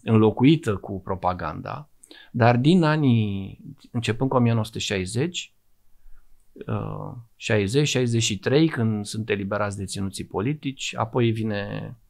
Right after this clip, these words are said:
Nicolae Ceaușescu la putere, care vrea să se arate ca liberal și să arate că el este mai reformist decât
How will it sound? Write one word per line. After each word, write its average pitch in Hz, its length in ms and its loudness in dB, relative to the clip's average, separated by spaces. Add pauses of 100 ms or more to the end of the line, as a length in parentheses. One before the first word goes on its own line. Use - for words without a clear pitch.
(100)
Nicolae 113 340 0
Ceaușescu 107 600 -2
la 92 140 0
putere, 123 460 -2
care 98 240 -2
vrea 101 200 -4
să 104 340 -2
se - 160 -8
arate 107 320 -4
ca 104 140 -2
liberal 107 680 0 (680)
și - 240 -6
să - 260 -4
arate 110 580 0
că 110 120 -8
el 110 120 -2
este 113 200 -6
mai 104 200 0
reformist 107 580 2
decât 101 440 -8